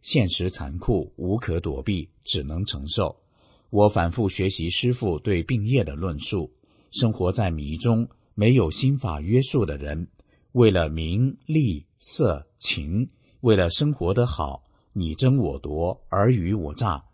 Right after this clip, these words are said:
伤天害理，无恶不作，能不造业吗？万事有因，能怪谁呀？只能是自己造业，自己还。此生能得大法，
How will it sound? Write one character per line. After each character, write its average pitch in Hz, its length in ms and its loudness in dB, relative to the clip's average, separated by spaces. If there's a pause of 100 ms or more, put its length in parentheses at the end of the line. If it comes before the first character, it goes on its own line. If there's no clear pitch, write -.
(160)
伤 127 300 2
天 120 220 2
害 131 240 0
理， 71 340 -10 (120)
无 90 200 -2
恶 117 240 4
不 73 180 -6
作， 98 340 0 (240)
能 104 280 2
不 76 200 -4
造 87 260 -2
业 120 220 4
吗？ 69 220 -8 (520)
万 120 220 4
事 92 280 0
有 69 200 -6
因， 107 300 2 (220)
能 95 260 0
怪 120 220 4
谁 69 240 -6
呀？ 80 200 -4 (480)
只 107 160 2
能 85 200 0
是 98 380 4
自 143 200 2
己 73 220 -4
造 101 260 0
业， 101 340 2
自 110 220 -4
己 73 180 -8
还。 76 380 -8 (400)
此 - 240 -2
生 131 320 4
能 101 220 2
得 95 180 0
大 113 220 0
法， 71 340 -6